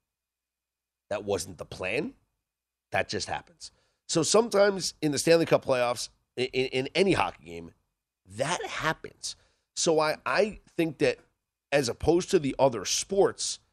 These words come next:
it is the hardest to go back-to-back, which is what makes what the Penguins did a couple of years ago and what the Tampa Bay Lightning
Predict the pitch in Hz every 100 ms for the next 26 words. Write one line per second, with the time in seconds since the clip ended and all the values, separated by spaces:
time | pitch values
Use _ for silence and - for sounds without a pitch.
0 | _ _ _ _ _ - 190 214 160 -
1 | - - - 190 - - - - - _
2 | _ _ _ _ 156 120 135 98 107 87
3 | - 87 78 - - _ - 156 - 151
4 | 113 175 - 147 180 226 - - - -
5 | _ _ _ 147 170 - - 196 226 185
6 | 123 90 135 117 147 - 101 110 214 180
7 | 120 92 87 92 - _ _ _ _ _
8 | 160 202 180 147 151 - - _ _ 110
9 | 147 143 131 _ _ _ _ 123 123 147
10 | 160 - 131 104 120 233 - 123 95 87